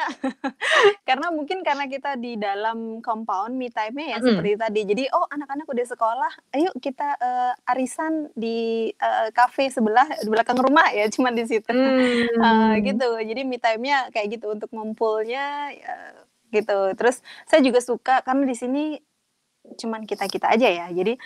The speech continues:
Speaker 2: Mm-mm.
Speaker 1: sekolah pun welcome banget dengan orang tua gitu. Jadi kalau misalnya saya, "Eh, eh, ini anak-anak, eh, di sekolah lagi ngapain nih? Ah, ke sekolah ah," gitu. Terus,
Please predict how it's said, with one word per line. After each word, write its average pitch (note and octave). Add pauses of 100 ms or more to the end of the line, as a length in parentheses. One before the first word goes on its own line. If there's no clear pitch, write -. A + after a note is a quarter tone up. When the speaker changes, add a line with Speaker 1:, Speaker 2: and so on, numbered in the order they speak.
(140)
Speaker 2:
Mm-mm. G3+
Speaker 1:
sekolah G#3
pun D4+
welcome A3
banget F3+
dengan G3
orang G3+
tua G3
gitu. F3+
Jadi G#3
kalau A#3+
misalnya A3+
saya, B3+ (400)
"Eh, B3+ (240)
eh, B3
ini C#4+
anak-anak, B3+ (320)
eh, G#3
di G#3
sekolah C4
lagi C4
ngapain A3
nih? C#4
Ah, D4
ke A#3
sekolah A3
ah," D4 (120)
gitu. F3+ (400)
Terus, B3